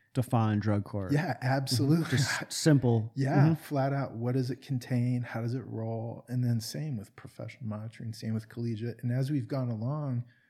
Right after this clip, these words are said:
Speaker 2: uh, believe it or not, we've had national heads say,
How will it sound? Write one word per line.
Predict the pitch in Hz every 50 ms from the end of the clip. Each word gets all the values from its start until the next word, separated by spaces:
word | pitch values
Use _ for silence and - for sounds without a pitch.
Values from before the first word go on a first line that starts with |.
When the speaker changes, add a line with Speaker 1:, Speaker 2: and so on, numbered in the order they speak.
| _ _ _ _ _ _ -
Speaker 2:
uh, | 117 113 110
believe | 110 123 123 131 120 117
it | 123
or | 127
not, | 117 120 120 117 - -
we've | 113 107 107
had | - 131 117 113 117 107 120 - _
national | - 120 117 113 120 123 120 - 135 123 110 110
heads | - - - 127 139 131 120 110 107 -
say, | - - 127 113 107 107 113